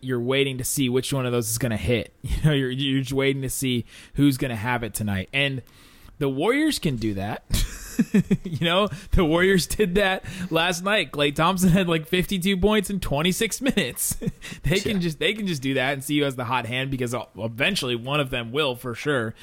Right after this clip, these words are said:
Speaker 1: But when you have a team with a, a for sure best player, you ride that guy,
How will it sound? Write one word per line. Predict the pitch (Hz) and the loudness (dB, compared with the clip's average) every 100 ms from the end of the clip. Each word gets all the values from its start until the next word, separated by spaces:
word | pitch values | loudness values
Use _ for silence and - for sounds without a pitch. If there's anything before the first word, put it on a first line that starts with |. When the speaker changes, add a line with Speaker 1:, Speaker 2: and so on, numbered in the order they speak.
| - - - - | -14 -14 -8 -2
Speaker 1:
But | 156 123 131 | 0 -2 -4
when | 143 | -2
you | 143 | -2
have | 131 151 160 | -2 -2 -2
a | 170 | -2
team | - 170 165 165 175 - - - - | -2 0 0 -4 -8 -18 -20 -20 -4
with | 139 147 | 0 0
a, | 131 113 _ - | 0 -4 _ 0
a | 120 139 | 0 0
for | - 123 | -4 -2
sure | - 175 147 | 0 2 2
best | 156 143 | 2 -2
player, | - 170 180 107 110 123 - | -2 0 0 -2 -8 -12 -8
you | 143 | -6
ride | 156 165 165 | -2 -2 -2
that | 156 175 | -4 -6
guy, | 120 82 - | -6 -6 -8